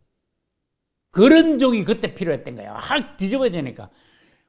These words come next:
구약에서 신약으로 넘어왔고, 예수님이 지금 오시는데 확 뒤집어나고 잠자는 백성들을 깨워야 되니까. 그 유대교의 그 지도자들, 그 형태 있죠.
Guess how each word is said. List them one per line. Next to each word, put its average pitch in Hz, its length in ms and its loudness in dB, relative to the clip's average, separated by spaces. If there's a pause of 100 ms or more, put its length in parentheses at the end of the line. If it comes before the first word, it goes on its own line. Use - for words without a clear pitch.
구약에서 269 520 4
신약으로 262 460 -2
넘어왔고, 208 420 -4
예수님이 247 440 -2
지금 220 200 -4
오시는데 214 400 -4
확 214 280 -8
뒤집어나고 208 560 -6 (360)
잠자는 247 440 2
백성들을 226 600 -4
깨워야 277 320 0
되니까. 131 520 -14 (1900)
그 160 120 -12
유대교의 285 920 6
그 247 180 0
지도자들, 214 640 -2
그 202 140 -2
형태 208 360 -4
있죠. 120 540 -10